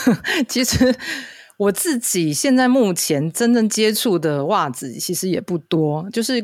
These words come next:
以前我大概跑步的时候都穿 Nike 啊、艾迪达。那越野的袜子我因为要选择羊毛，就是我会选一个牌子叫 Footlane。Footlane 它其实是台湾的品牌，那刚好是在我们，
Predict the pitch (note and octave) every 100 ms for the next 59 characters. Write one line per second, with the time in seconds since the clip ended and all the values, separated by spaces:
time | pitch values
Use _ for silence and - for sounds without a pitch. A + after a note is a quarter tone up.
0 | - F3 D3+ F3 F3 F3+ G#3 A3+ A3 G3+
1 | - D#3+ G#3 F#3+ - E3 F#3+ F3+ G3 G3
2 | - - F#3 F3+ F#3 E3 E3+ - - A2+
3 | E3+ E3 - - - B3+ - - - -
4 | C4+ D4+ C#4 E3+ D#3+ D#3+ E3 B3 G#3+ -
5 | D3+ D3 F#3 A#3 A#3 - C3 C#3+ C#3 C#3+
6 | E3 - C#3 G3+ A3 G3 D3 C3+ A3 -
7 | F3 - F3 F3 F3 E3+ F3 F#3 - E3
8 | E3 F3 G#3+ - - - _ _ - C#4
9 | C4+ C4+ C4 F3 F3+ - G#3+ G3 E3 F3+
10 | F#3 - F#3+ - - - A3 G#3+ A3 D3+
11 | D3 F#3 E3+ - G#3+ F3 D#3 D#3 B2+ A#2+
12 | A#2+ A2+